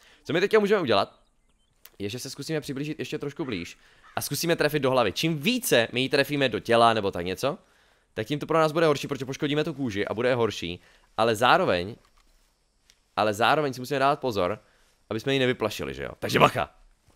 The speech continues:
Opatrně a pomalu, jak říkám, čím blíž budeme, tím více riskujeme, že je vyplašíme, ale tím větší šance je, že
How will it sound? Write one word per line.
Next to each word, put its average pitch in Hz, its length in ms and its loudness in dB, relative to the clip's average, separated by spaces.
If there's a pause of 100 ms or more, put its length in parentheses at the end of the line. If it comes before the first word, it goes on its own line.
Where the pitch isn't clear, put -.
(320)
Opatrně 160 560 0
a 160 60 2
pomalu, 120 380 2
jak 143 140 4
říkám, 120 300 -2
čím 123 160 -8
blíž 160 180 -2
budeme, 165 280 2
tím 139 180 -4
více 156 220 0
riskujeme, 151 380 2
že 151 80 2
je 151 60 8
vyplašíme, 113 540 0 (360)
ale 113 220 6
tím 127 200 -6
větší 135 480 -2
šance 135 380 -2
je, 123 160 0
že 113 440 2